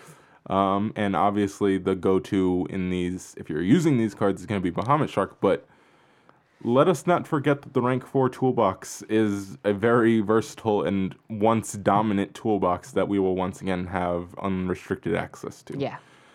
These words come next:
Speaker 1: Uh, you know, there's been a lot of experimentation with Time Thieves already, and I can easily see that being a-, another sub-engine in some sort of rank four deck as well.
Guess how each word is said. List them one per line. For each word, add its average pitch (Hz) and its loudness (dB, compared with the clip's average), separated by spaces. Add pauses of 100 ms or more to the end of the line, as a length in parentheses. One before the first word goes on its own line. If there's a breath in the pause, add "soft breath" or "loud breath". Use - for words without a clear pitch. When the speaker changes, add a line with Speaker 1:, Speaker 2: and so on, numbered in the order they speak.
(340 soft breath)
Speaker 1:
Uh, 85 0
you 87 -8
know, 85 0 (640)
there's 92 -4
been 98 -4
a 92 -2
lot 90 0
of 95 -2
experimentation 101 -2
with 104 -2
Time 120 0
Thieves - -4
already, 131 4
and 87 -2 (120)
I 90 0 (400)
can 98 -6
easily 101 0
see 98 0
that 90 -2
being 90 -4
a-, 90 -2 (100)
another 92 0
sub-engine 90 -2
in 87 -6
some 90 -6
sort 90 -4
of 90 -4
rank 90 -6
four 87 -2
deck - -4
as - -14
well. 98 0